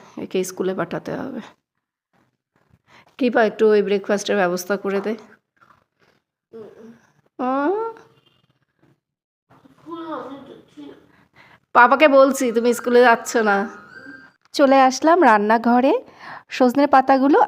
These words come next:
আমি কালকে রাতেই ছাড়িয়ে রেখেছিলাম, এখানে কিন্তু অনেকগুলো পাতা আছে। আর এই পাতার মধ্যে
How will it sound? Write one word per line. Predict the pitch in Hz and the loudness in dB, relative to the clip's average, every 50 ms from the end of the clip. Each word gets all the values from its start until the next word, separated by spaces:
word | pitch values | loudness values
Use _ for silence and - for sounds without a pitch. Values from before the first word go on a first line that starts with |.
| - | 2
আমি | - 226 233 240 | 0 0 0 0
কালকে | - 233 208 202 202 202 240 | 0 2 2 2 0 0 0
রাতেই | 220 208 190 190 - - 269 339 494 - | 2 2 2 2 2 0 0 0 0 0
ছাড়িয়ে | - 254 220 214 208 202 196 | 0 0 2 4 4 2 2
রেখেছিলাম, | 185 180 165 - 180 - - - 180 165 165 160 160 156 160 - - - - _ - | 2 0 -2 -4 -6 -6 -4 -6 -4 -2 -2 -2 -2 -4 -8 -14 -20 -20 -20 _ -8
এখানে | - 185 202 202 202 214 | -4 -2 0 0 0 0
কিন্তু | 214 - 254 247 254 - - - - | -2 -2 -2 -2 0 0 -2 0 2
অনেকগুলো | 247 254 269 262 254 - 233 220 226 220 | 2 2 2 0 2 0 2 2 2 2
পাতা | - 180 175 175 - 170 165 160 156 147 | 2 0 0 0 0 0 0 2 2 0
আছে। | 143 - - - - - 143 117 - - _ _ _ _ - - - - - - - _ - | -2 -4 -8 -18 -10 -8 -8 -8 -8 -12 _ _ _ _ -20 -20 -20 -20 -20 -20 -16 _ 0
আর | 156 160 160 165 165 | 2 2 2 2 2
এই | 175 214 | 0 0
পাতার | 220 - - 180 151 143 - - 170 180 202 | -2 0 0 0 0 0 0 0 0 0 2
মধ্যে | 220 226 226 233 202 202 254 - 277 - | 2 2 0 0 -2 -4 -2 0 0 -2